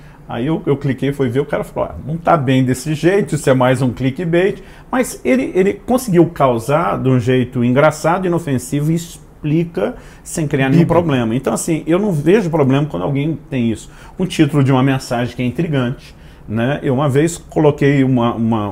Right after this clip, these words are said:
Speaker 1: o tema de uma mensagem minha, "Negociando com Deus". A turma ouvia e diz, "Mas pastor, isso é o cara querendo fazer uma negociata com Deus, ou é trazendo Deus pros negócios dele?" Eu dizia, "A ideia é deixar você curioso pra ouvir", né? Então, assim, eu, eu acho que tem algumas coisas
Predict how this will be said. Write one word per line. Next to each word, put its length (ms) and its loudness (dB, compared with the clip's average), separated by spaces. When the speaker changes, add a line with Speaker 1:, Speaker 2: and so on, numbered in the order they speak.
Speaker 1:
o 80 -10
tema 240 0
de 80 2
uma 80 0
mensagem 400 -2
minha, 140 -2
"Negociando 720 -2
com 120 -10
Deus". 400 -8
A 80 -8
turma 220 -6
ouvia 200 -2
e 40 -4
diz, 80 -4
"Mas 160 -2
pastor, 300 -4
isso 140 -4
é 40 2
o 40 0
cara 360 0
querendo 220 0
fazer 260 0
uma 120 0
negociata 720 -4
com 180 -10
Deus, 420 -4
ou 120 -2
é 20 0
trazendo 420 -2
Deus 340 0
pros 200 -6
negócios 420 -6
dele?" 280 -2
Eu 40 -2
dizia, 360 -4
"A 80 0
ideia 160 -2
é 20 -2
deixar 260 -2
você 220 -2
curioso 420 0
pra 120 -4
ouvir", 320 -2
né? 360 -4
Então, 240 -2
assim, 340 -2
eu, 200 2
eu 180 2
acho 180 0
que 100 -2
tem 200 2
algumas 340 2
coisas 400 0